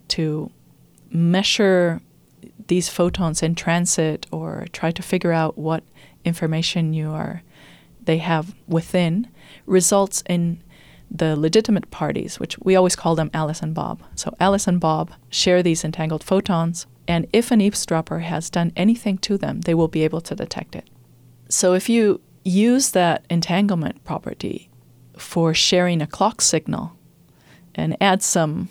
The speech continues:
additional things into the mixture, you can also detect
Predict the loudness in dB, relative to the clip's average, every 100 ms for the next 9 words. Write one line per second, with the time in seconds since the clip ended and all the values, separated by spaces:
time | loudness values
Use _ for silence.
0 | -6 -4 -2 -2 0 -2 -2 -2 -2 0
1 | -2 0 0 0 0 -2 -2 -4 -8 -20
2 | -20 -20 -20 -20 _ 0 0 2 0 2
3 | 2 2 0 -2 0 -2 -4